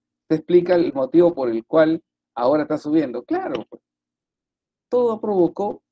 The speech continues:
que haya mayor inflación. Ahora tiene que aplicar medidas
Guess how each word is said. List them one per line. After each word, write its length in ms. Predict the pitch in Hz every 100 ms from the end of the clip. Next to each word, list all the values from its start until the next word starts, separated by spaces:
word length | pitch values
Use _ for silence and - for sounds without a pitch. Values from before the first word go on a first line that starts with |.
| _ -
que 80 | 127
haya 180 | 123
mayor 240 | 117 113 113
inflación. 460 | 113 120 120 175
Ahora 240 | 110 123 147
tiene 400 | - 135 147 147 _ _ -
que 100 | 139
aplicar 520 | 131 131 131 131 139
medidas 640 | 139 135 135 139 143 -